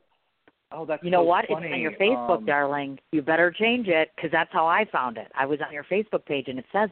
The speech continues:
Speaker 2: Instagram Mister Chad. Also Vimeo, folks. I don't wanna forget to mention
Speaker 1: Oh.
Speaker 2: that. But no, seriously, that's
Speaker 1: Yeah.
Speaker 2: why I thought I'd ask you if you knew that or not.
Speaker 1: Oh, no,
Speaker 2: And
Speaker 1: I,
Speaker 2: if you
Speaker 1: Insta-,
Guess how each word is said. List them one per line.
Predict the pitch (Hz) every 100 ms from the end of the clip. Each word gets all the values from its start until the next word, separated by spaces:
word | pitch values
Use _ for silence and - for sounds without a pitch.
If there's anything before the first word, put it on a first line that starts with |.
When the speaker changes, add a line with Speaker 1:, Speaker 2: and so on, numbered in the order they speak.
| -
Speaker 2:
Instagram | 175 - - 143 131
Mister | 127 -
Chad. | 120 143 131 113 - -
Also | 214 214 196
Vimeo, | 170 180 151 131
folks. | - 123 -
I | 131
don't | 131
wanna | 123
forget | 139 135
to | 139
mention | 135 135
Speaker 1:
Oh. |
Speaker 2:
that. | 123 - - -
But | 196
no, | 208 208
seriously, | - 196 190 156 - 117
that's | - 143
Speaker 1:
Yeah. | 139
Speaker 2:
why | 160
I |
thought | 160 156
I'd | 139
ask | 143 170 -
you | 131 - _ _
if | 175 165
you | 175
knew | 156 175
that | 156 127 117
or |
not. | 107
Speaker 1:
Oh, | 165 180
no, | 180 160
Speaker 2:
And | 160
Speaker 1:
I, |
Speaker 2:
if | 147
you | 180 165 - _ -
Speaker 1:
Insta-, | 156 - 202 - -